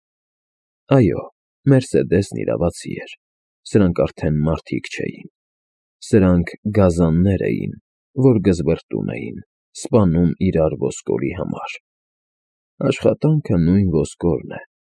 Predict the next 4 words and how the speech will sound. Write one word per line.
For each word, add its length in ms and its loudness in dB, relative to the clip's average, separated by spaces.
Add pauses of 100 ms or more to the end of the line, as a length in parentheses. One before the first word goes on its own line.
(160)
աշխատանքը 840 0 (360)
նույն 440 0
ոսկորն 760 -8
է», 80 -8